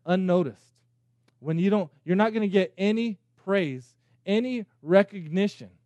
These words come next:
It's doing things that no one else wants to do. So, for example,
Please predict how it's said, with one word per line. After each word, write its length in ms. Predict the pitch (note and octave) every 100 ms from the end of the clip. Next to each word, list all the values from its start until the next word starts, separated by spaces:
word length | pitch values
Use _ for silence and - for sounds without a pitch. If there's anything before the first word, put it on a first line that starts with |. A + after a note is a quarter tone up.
| _ _ _ -
It's 160 | E3 -
doing 300 | F#3+ B3+ A#3
things 280 | A#3 A#3 F#3
that 280 | F#3 D#3 _ _ _ _ _ -
no 160 | E3+
one 140 | G#3 G3+
else 240 | G3+ -
wants 280 | F3+ F3+ -
to 140 | -
do. 240 | C#3 D3+ C3+ _ _ _ _ _ _ _ _ _ _ _
So, 220 | - D#3
for 160 | - E3
example, 640 | C3+ E3 F3+ F3+ E3 D#3